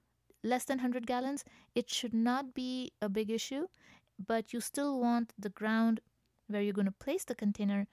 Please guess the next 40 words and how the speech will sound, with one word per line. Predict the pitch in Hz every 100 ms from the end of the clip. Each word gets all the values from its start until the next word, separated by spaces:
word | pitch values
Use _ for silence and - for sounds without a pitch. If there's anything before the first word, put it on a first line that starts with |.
| _ _ -
the | 208
ground | 220 220 226 220
should | 202
be | 202
stable, | 202 - 208 208 208 208 - _
leveled, | 196 202 196 202 202 - _ _ -
and | 202 208
it | 196
should | 208 196
be | 202
well | 190 196 208 - -
compacted. | - 202 - - - 95 - - _ - - -
It | 220
should | - 220
not | 226 220
be | 214
loose, | 214 214 220 220 -
soft | - 214 196 - - _ -
soil, | - 285 247 208 - - _ -
because | 208 214 202 190
then | 214 214 208 220 -
your | 196 196 190
container | 196 196 202 196 202
is | 190 180
going | - 185 185
to | - 190
be | 185
not | 185 185 190
leveled | 185 170 170 -
after | 175 -
some | - 180
time. | - - 180 - _ _ -
Now, | 214 202
when | 202 233
it | 247
comes | - 240 -
to |
larger | 214 214 302 392
container | - 247 233 220
sizes, | - 208 190 180 175